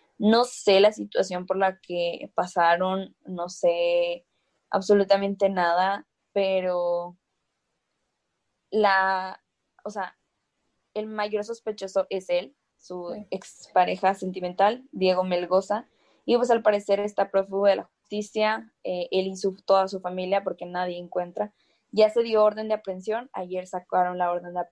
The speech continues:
Speaker 1: aprehensión contra él por el pri-, por ser el principal sospechoso de la causa.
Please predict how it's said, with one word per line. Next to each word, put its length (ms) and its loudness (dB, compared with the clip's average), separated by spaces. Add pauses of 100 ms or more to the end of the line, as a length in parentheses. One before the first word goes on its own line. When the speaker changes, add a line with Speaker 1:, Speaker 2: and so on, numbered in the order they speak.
(180)
Speaker 1:
aprehensión 380 -10
contra 360 -2 (100)
él 280 -2 (320)
por 320 4
el 120 -4
pri-, 220 -10
por 120 -6
ser 120 0
el 60 -6
principal 400 -4
sospechoso 640 -6
de 120 0
la 120 -6
causa. 440 -12